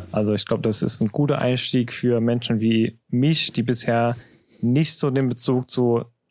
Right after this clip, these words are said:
koreanischen Filmen hatten, da vielleicht mal einen Blick zu wagen. Der, der Film, wie wir es eben schon bei anderen Filmen hatten, der will gar nicht mehr sein, als er ist. Das ist einfach nur ein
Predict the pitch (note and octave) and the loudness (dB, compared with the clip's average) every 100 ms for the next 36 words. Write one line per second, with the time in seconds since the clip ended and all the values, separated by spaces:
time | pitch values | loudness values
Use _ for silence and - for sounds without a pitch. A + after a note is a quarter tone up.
0 | - A#2 A2+ A2+ A2+ - - A2+ A2+ A2 | -4 0 0 0 -2 -4 -2 0 2 0
1 | - G#2+ G2+ - _ _ _ G#2 - G#2 | 0 -2 -2 -10 _ _ _ -2 0 0
2 | - A2+ G#2+ G#2 - - - - A2+ C#3 | 0 0 0 0 -2 -4 -8 -2 0 0
3 | C#3 C#3+ C3 - _ _ _ _ - A2+ | 2 0 0 -12 _ _ _ _ -4 -2
4 | B2 B2+ A2+ C#3 C#3 C3 A2 A#2+ A#2 - | 0 -2 0 0 0 -2 -2 -2 0 0
5 | A#2+ B2 A#2 - B2+ A#2+ B2 A#2+ A#2 A#2+ | 0 2 2 2 0 0 0 0 0 0
6 | A2 A#2+ A#2+ A#2 G#2+ A#2 A2+ A2 - - | 0 0 0 0 2 2 2 0 -2 0
7 | - C#3+ - - - A#2+ A2 A2 F#2+ | 0 0 0 0 0 -2 -2 0 0